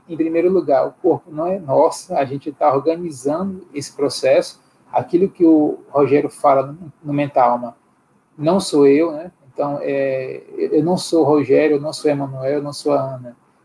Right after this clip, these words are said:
Eu estou, como Emanuel,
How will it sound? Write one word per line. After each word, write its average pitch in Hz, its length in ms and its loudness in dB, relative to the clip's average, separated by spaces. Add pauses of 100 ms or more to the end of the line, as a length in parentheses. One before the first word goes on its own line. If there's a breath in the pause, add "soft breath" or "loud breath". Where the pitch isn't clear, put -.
Eu 139 100 2
estou, 160 680 4 (280)
como 127 460 -12 (400)
Emanuel, 147 720 0